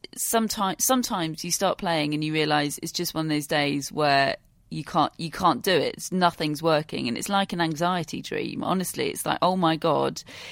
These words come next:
Do you ever have those dreams where you've just forgotten, where you just can't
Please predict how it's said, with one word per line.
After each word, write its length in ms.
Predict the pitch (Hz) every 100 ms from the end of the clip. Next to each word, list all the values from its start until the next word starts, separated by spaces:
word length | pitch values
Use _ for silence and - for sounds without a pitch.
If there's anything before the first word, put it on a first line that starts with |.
| -
Do 80 | -
you 20 |
ever 100 | 220
have 260 | 220 233 214
those 200 | 202 190
dreams 460 | 196 190 147 131 151
where 100 | 147
you've 200 | 151 147
just 220 | 160 -
forgotten, 680 | - 160 156 - 147 143 143 - -
where 100 | 165
you 60 |
just 200 | 147 165
can't 320 | - 160 143